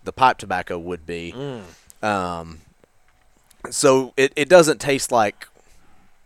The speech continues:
Speaker 1: a, you know, like a cigar that has pipe tobacco in it, like some of 'em that
Speaker 2: Yeah.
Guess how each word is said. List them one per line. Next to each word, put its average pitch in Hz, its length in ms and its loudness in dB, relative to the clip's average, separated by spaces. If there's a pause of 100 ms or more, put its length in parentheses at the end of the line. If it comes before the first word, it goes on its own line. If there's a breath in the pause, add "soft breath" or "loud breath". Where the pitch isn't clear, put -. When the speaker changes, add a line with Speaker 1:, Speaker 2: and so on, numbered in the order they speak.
(240)
Speaker 1:
a, 104 200 -4 (180)
you 120 140 -4
know, 90 220 -6 (120)
like 110 220 4
a 104 100 -2
cigar 104 380 2
that - 120 -6
has 110 220 -2
pipe - 260 -2
tobacco 92 400 -6
in 101 120 -2
it, 92 120 -10
like 85 160 -8
some 101 160 -6
of 87 140 -6
'em 90 100 -12
that 90 180 -8
Speaker 2:
Yeah. 90 320 -6